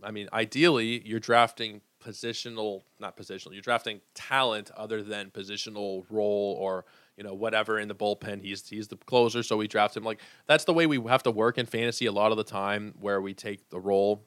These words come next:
But if you can draft the skills where you get Munoz at the same price as Sewald, and, and, you know, Sewald's good, but Munoz is great. And I think that Seattle will realize that at some point this season. Sewald is still expected to start as the closer. I believe Fangraphs is roster resource. Let's just take a look. I believe he would still be there.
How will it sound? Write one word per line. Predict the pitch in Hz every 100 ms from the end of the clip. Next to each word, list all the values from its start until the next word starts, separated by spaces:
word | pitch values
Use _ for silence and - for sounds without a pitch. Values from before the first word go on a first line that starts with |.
| _
But | 104 95
if | 107
you | 135
can | 151
draft | 113 117 131 -
the | 117
skills | - - 107 110 131 151 - _ - - _
where | - 113
you | 107
get | 107 101 104
Munoz | 147 165 107 107
at | 107
the |
same | - 123 117
price | 123 110 107
as | -
Sewald, | 127 104 62 95 -
and, | 113
and, | 131
you | 139
know, | 123 -
Sewald's | - 180 147
good, | 101 127 120 95 104 _ - - _ -
but | 110 127
Munoz | 165 180 123
is | 95
great. | - 101 92 82 _ _ _ _
And | 110 110
I | 110
think | 147 147
that | 135
Seattle | 135 131 135
will | 120
realize | 117 120 117 113
that | 110
at | 107
some | 113 107
point | 113 107
this | 104 -
season. | 107 104 107 101 - - _
Sewald | - 139 151
is | 123
still | - 131 123 117
expected | 104 - - 123 120 135
to | 110
start | - - 113
as | 107
the | 101
closer. | - 113 120 131 139 101
I |
believe | 98 101 104 -
Fangraphs | 107 107 107 104 98 - 98
is | -
roster | 104 101 -
resource. | 101 110 110 107 101
Let's | 127 -
just | 107 -
take | 101
a | 101
look. | 101 98
I |
believe | 98 101 104 101
he | 98
would | 95
still | - 92
be | 98
there. | 95 98 95